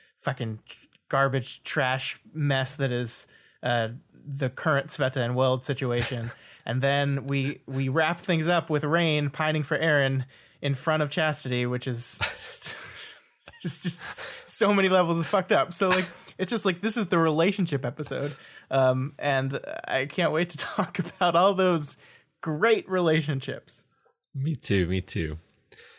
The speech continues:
Speaker 2: All right, uh, some quick announcements. Uh, hey, Scott.
Speaker 1: Yeah.
Speaker 2: Um, happy birthday to We've Got Ward.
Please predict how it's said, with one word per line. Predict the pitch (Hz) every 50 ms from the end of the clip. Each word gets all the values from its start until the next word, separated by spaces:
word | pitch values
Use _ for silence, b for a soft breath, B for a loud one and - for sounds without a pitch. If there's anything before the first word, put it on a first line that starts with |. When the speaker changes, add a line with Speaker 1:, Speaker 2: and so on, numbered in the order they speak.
| B B B -
Speaker 2:
All | 139
right, | 123 120 123 113 - _ _
uh, | - 104 98 95
some | - - 104
quick | 95 - 127 -
announcements. | - 98 92 90 87 92 90 - 135 143 180 277 - - - - - - - - - _ -
Uh, | 104 98 95 92 90 90 85 - -
hey, | - 143 160 170 127 98
Scott. | - - - 135 - - - - - _ _ _
Speaker 1:
Yeah. | - 165 117 113
Speaker 2:
Um, | 110 107 107 104 98 - - _ _ _ _ _ _ _ _
happy | - 127 131 - 151 143
birthday | 123 127 123 131 - - 127 127 127
to | 120 - 135 123
We've | 120 127 127 113
Got | 123 123 117 110
Ward. | 107 120 135 120 92 80 82 85